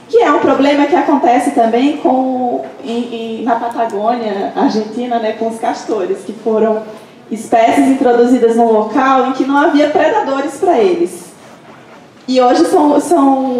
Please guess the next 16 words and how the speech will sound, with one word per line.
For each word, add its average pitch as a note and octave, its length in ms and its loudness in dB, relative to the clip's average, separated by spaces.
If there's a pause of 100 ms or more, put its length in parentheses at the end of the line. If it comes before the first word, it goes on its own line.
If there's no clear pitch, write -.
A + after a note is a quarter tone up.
(200)
uma B3 140 -2
espécie C4+ 460 2
em C4 100 -2
grave B3 340 2
desequilíbrio, A#3+ 720 0
porque G#3 640 -2 (500)
é G3+ 140 0
uma G#3 120 -2
espécie G3 440 -2
que G#3+ 160 -10
costuma, A#3 460 -2
né, F#3+ 220 -10
roer G3 220 -8
as G3 140 -6
árvores, F#3+ 500 -2
derrubar F#3+ 640 -6